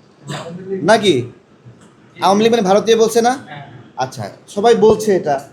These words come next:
অনেকে বলছে, সবাই না বলে অনেকে বলছে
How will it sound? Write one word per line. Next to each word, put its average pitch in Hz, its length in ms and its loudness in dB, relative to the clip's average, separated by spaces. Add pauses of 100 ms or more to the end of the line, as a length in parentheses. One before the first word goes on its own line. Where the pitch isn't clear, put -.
(720)
অনেকে 208 380 0
বলছে, 190 280 0
সবাই 190 320 0
না 180 60 0
বলে 185 180 2
অনেকে 185 320 -2
বলছে 151 320 -4